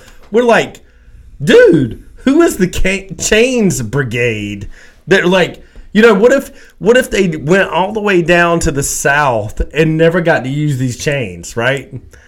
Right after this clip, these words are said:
So we w-, start poking fun, and my sister Caitlin pulls up this thing that says,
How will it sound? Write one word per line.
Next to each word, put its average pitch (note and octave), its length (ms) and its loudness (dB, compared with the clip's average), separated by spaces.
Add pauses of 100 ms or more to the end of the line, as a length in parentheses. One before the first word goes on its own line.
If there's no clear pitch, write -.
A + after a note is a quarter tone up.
(240)
So F#3 300 2
we A3 220 2
w-, G#3+ 240 -4
start E3 380 0
poking F3 400 2
fun, D#3 580 2
and B2+ 300 -4
my C#3 120 0
sister C#3 360 -6
Caitlin A#2 640 -6 (480)
pulls D#3+ 360 2
up C3 260 0
this C#3+ 200 -4
thing C3 460 -2
that A#2+ 180 -6
says, A#2 840 -4